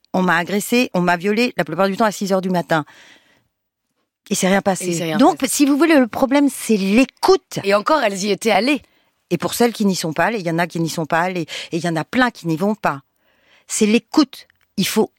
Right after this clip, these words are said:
Speaker 1: écouter. Ça devient indispensable.
Speaker 2: On parle de libération de la parole, mais en effet, il y a la question de l'écoute. Et c'est étonnant dans l'affaire Judith Godrèche, en tout cas, qu'elle ait pu,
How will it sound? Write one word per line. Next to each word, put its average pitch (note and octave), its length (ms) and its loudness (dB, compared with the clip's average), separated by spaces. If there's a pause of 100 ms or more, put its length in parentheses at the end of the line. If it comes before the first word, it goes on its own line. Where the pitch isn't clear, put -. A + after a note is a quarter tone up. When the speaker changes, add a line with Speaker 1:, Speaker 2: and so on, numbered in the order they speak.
(120)
Speaker 1:
écouter. A3+ 420 0 (200)
Ça G3 160 0
devient E3+ 300 -2 (140)
indispensable. F#3+ 640 -6 (240)
Speaker 2:
On F#3 140 -4
parle E3+ 220 0
de E3 80 -6
libération D#3+ 480 -4
de E3+ 60 0
la D3+ 60 -2
parole, F3+ 260 -2
mais F3 100 -2
en D#3+ 100 -2
effet, E3 180 -6
il F3 80 -6
y - 20 -2
a D#3+ 40 -2
la D#3 120 -2
question F3+ 340 -6 (400)
de F3 120 -2
l'écoute. - 560 -2 (300)
Et G3+ 260 -2
c'est F3 220 -6
étonnant G3+ 360 0
dans F#3 140 0
l'affaire E3 400 -2
Judith D#3+ 300 -12
Godrèche, E3+ 380 -4
en F#3 120 -2
tout F3 120 -14
cas, A3+ 320 0 (160)
qu'elle F3+ 220 -4
ait G3 120 -4 (340)
pu, B3+ 220 0